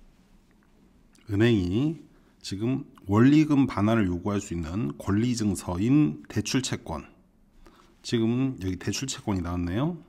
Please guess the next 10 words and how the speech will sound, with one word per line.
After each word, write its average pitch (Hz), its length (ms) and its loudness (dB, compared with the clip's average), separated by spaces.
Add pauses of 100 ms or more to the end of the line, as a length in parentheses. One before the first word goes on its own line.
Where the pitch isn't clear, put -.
(200)
대출 147 300 -2
채권을 95 360 -6
언제까지? 120 640 -2 (460)
만기까지 110 800 -2
보유한다. 95 760 -4 (320)
이렇게 - 240 -14
됐고, 156 640 -10 (1040)
장단기 156 580 0
금리 120 240 0
차이가, 92 800 -4